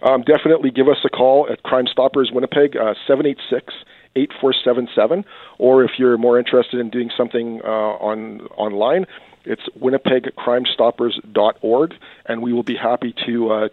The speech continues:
take your, any tips that we have on this particular case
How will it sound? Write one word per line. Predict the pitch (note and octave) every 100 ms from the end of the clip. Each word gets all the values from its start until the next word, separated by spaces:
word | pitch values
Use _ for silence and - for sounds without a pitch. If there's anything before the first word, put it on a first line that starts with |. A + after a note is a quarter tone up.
| -
take | C#3 -
your, | C3+ A#2+ A#2 A2 - - -
any | C3
tips | D3 D3 -
that | D3
we | C3
have | C3+ B2+
on | B2
this | A#2 B2+
particular | C#3+ - D3+ - D3
case | - D#3